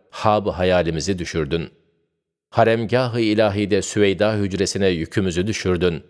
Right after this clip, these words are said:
Heyet suretinin derunundaki manaya gönlümüzü düşürdün. Ta ezel sabahında vahdet namesini işittin. Leyla-i zaman Kays ile bir demde görüştün.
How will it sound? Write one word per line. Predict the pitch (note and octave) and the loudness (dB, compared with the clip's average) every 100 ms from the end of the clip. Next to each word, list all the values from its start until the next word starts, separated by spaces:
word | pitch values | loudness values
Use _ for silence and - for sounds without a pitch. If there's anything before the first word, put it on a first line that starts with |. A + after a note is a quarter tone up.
| _ _ _ _ _ _ _ _ | _ _ _ _ _ _ _ _
Heyet | - A2 C3 - | 2 4 2 -2
suretinin | G#2+ A#2 A2 G#2 A#2 G#2 G2 F2 | -6 0 2 2 2 0 2 2
derunundaki | G2+ G2+ G2 G2 F#2+ - | 4 4 2 2 0 0
manaya | F#2+ F#2+ F#2+ F2+ F2+ E2+ | 2 2 4 2 2 0
gönlümüzü | D#2 F#2 F2 E2 D2+ F#2+ | 0 0 0 0 -2 -2
düşürdün. | E2 - E2 D#2 D2 - _ _ _ _ _ _ _ _ _ | -4 -4 -2 -2 -4 -6 _ _ _ _ _ _ _ _ _
Ta | - A2 G#2 F2 | 2 4 4 2
ezel | F#2 G#2 | 2 0
sabahında | G#2+ - G2+ F#2+ F#2+ F#2 F#2+ E2 | 0 0 2 2 2 2 2 2
vahdet | F#2+ - - B2 | -2 -2 -4 -4
namesini | G#2 F#2 F2+ F2 F#2 G2 | 0 0 0 -2 -2 -2
işittin. | G2 - G2 - F2+ D#2+ - _ _ _ _ _ _ | -2 -4 -6 -2 -2 -2 -10 _ _ _ _ _ _
Leyla-i | - A2 G#2+ A2+ A#2 G#2+ | 2 2 4 4 4 2
zaman | G#2+ G#2 G#2 F2+ | 2 4 2 0
Kays | - - A2+ - | -2 0 0 -2
ile | G2+ F#2 D#2 | 0 0 0
bir | G2 F2 | -2 0
demde | F2+ F2+ F#2 | 0 0 -2
görüştün. | D#2+ F2 F2 - F#2+ E2+ | 0 0 -2 -2 -2 -2